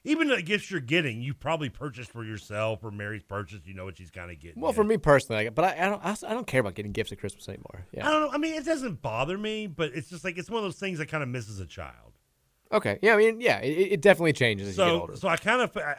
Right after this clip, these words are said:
Speaker 1: I kind of, uh, have kind of backwards weighed my way into, like, having that feeling again. So the, the other night, um,
Speaker 2: Very interested to hear where
Speaker 1: ve-,
Speaker 2: this is going.
Speaker 1: very intrigued, just,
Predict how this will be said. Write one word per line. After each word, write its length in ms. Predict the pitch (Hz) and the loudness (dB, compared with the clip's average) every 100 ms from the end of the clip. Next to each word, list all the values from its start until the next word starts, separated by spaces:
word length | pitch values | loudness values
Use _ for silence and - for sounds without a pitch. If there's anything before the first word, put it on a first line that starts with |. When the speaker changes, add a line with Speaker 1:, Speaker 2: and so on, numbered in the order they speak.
| 127 | -4
Speaker 1:
I 40 | |
kind 240 | 156 165 220 | -4 -2 0
of, 100 | 220 | 0
uh, 180 | 180 143 127 | 0 -2 -6
have 180 | 131 - | -10 -4
kind 180 | 151 160 | -2 -2
of 140 | 120 | -2
backwards 640 | 104 110 135 156 143 107 123 104 | -2 0 0 -2 -6 -8 -14 -10
weighed 240 | 113 127 117 | -4 -4 -4
my 80 | 117 | -4
way 200 | 117 101 | -4 -6
into, 300 | 113 123 135 | -10 -8 -6
like, 260 | 117 95 - _ _ _ _ _ | -4 -6 -12 _ _ _ _ _
having 380 | 110 135 143 135 | -8 -4 -2 -2
that 200 | 120 - | -4 -4
feeling 280 | 131 156 131 | -2 -2 -2
again. 480 | 101 110 104 98 90 _ _ _ _ _ _ | -4 -6 -6 -6 -10 _ _ _ _ _ _
So 280 | _ 151 147 | _ -2 0
the, 140 | 135 147 - _ _ 120 | -2 -8 -18 _ _ 0
the 100 | 160 | 2
other 160 | 196 | 4
night, 460 | 175 165 165 131 113 _ _ - | 4 6 6 4 -2 _ _ -4
um, 480 | 123 107 90 85 80 _ _ _ _ _ _ _ _ _ _ - | 0 0 -2 -8 -18 _ _ _ _ _ _ _ _ _ _ -12
Speaker 2:
Very 480 | 101 98 117 110 | -6 2 6 6
interested 220 | 101 90 87 | 4 -2 -6
to 40 | |
hear 100 | 92 | -4
where 60 | 98 | 2
Speaker 1:
ve-, 60 | |
Speaker 2:
this 100 | 180 | 2
is 60 | - | 2
going. 100 | 113 | 2
Speaker 1:
very 300 | 180 208 214 | 4 4 0
intrigued, 520 | 190 143 165 170 151 | -2 -4 -4 -4 -4
just, 200 | 160 180 | -10 -14